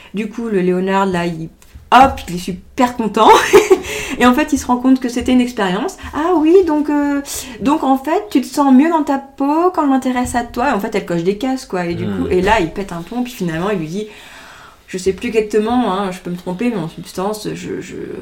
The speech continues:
Speaker 1: bon, je, je vais faire sans toi, quoi. Je vais faire sans, euh, la mère que j'ai, dont j'ai rêvé, parce qu'en fait, ça n'existe pas, et puis tant pis, et puis j'ai ma vie. Et en, et du coup, il lui dit merci, bon. Et en, et là, c'est, c'est, c'est là qu'elle lui dit, mais merci, enfin,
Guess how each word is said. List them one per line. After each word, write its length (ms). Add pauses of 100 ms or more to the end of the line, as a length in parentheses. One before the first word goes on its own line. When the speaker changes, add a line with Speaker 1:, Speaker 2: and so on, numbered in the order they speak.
(140)
Speaker 1:
bon, 240
je, 380
je 100
vais 100
faire 220
sans 180
toi, 240
quoi. 260
Je 80
vais 120
faire 240
sans, 240 (160)
euh, 80
la 140
mère 220
que 220
j'ai, 300 (160)
dont 280
j'ai 120
rêvé, 240
parce 160
qu'en 100
fait, 260
ça 160
n'existe 420
pas, 340
et 40
puis 220
tant 140
pis, 280
et 40
puis 200
j'ai 120
ma 120
vie. 220 (580)
Et 160
en, 180
et 260
du 140
coup, 120
il 60
lui 100
dit 160
merci, 420
bon. 240
Et 140
en, 120
et 140
là, 320
c'est, 260
c'est, 220 (100)
c'est 140
là 60
qu'elle 180
lui 80
dit, 260
mais 340 (1400)
merci, 440
enfin, 220